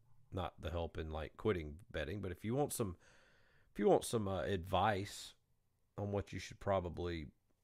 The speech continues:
um, bet the house on, we've got Georgia at Auburn, plus sixteen. We got L S U plus three and a half at Kentucky. That is, L S U should beat Kentucky. Kentucky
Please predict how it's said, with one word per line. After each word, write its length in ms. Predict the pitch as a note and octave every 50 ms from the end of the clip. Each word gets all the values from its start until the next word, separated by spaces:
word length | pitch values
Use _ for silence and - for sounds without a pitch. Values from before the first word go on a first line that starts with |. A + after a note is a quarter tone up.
| _ _ _ -
um, 360 | - E2 E2 D2 C2+ A#1 - - _ _ _ _ _ _ _ _ _ _ _ _ _ _ _ _ _ _ _ _ _ _ _ _ _ _ _ _ _ _ _ _ _ _ _ _ _ _ _ _ _ _ - -
bet 300 | G#2 G2+ G2 F#2+ - -
the 80 | E2+
house 300 | E2+ F#2+ F#2+ G#2+ - -
on, 260 | F2 D#2+ D#2 F#2 G#2 - _ _ _ _ _ _ _ _ _ _ _ _ _ _ _ _ _ _ _ - -
we've 160 | F#2+ F#2+ G2
got 240 | G#2 G2 F#2 - -
Georgia 400 | F#2+ G#2+ A2 A2 G#2+ F#2 G#2 G2+
at 80 | F#2+
Auburn, 360 | F#2+ F#2+ G2+ G#2+ A2+ A2+ A2
plus 280 | - - G#2 G2+ F#2+ -
sixteen. 720 | - G2+ F#2+ - - - - - G2+ G#2 G#2+ A2+ A#2+ A#2+
We 100 | A2 G2+
got 180 | G2 F#2+ D#2+ E2
L 180 | G#2 G#2 G#2+
S 200 | G#2 F#2+ - -
U 320 | - G#2 G#2+ G#2+ G2+ G2+ - - - - - - - - _ _ -
plus 220 | - A2+ A#2 A2 -
three 220 | - A#2+ A2 G#2+
and 80 | G2+ F#2
a 60 | F2
half 260 | F#2+ G2+ G#2+ G2+ -
at 80 | - -
Kentucky. 600 | F#2 F2+ - - G#2+ A2 A2 - G#2 A2 G2+ - - D#2+
That 260 | F2 G#2 B2 C3+ A#2+
is, 340 | A2 F#2+ D#2 - - - - _ _ -
L 160 | A#2 C3+ C3
S 180 | A2 F#2+ - -
U 260 | F2 E2+ E2 D#2 D#2+ - _ _ _ _ _ - _ _ -
should 200 | - F2 E2+ D#2
beat 160 | E2 D#2+ -
Kentucky. 440 | - - D#2 - E2+ D#2+ - D2 D2+
Kentucky 720 | E2 F2 - - - D#3+ E3 D#3+ - - A2+ G2+ F2 -